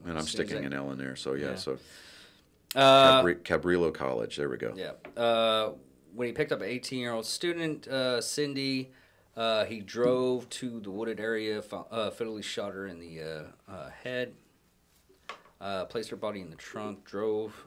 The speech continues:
Speaker 2: uh, to his mom's house, and he kept it in a closet, uh, room overnight. When his mom left for work, he would sexually intercourse with and remove the bullet from,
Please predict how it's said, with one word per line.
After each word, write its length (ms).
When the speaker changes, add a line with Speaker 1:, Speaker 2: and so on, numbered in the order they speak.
Speaker 2:
uh, 240
to 140
his 120
mom's 460
house, 360
and 140
he 60
kept 260
it 60
in 120
a 60
closet, 640
uh, 460
room 260
overnight. 640
When 100
his 120
mom 300
left 220
for 100
work, 400
he 140
would 160
sexually 560
intercourse 600
with 500
and 260
remove 420
the 60
bullet 400
from, 460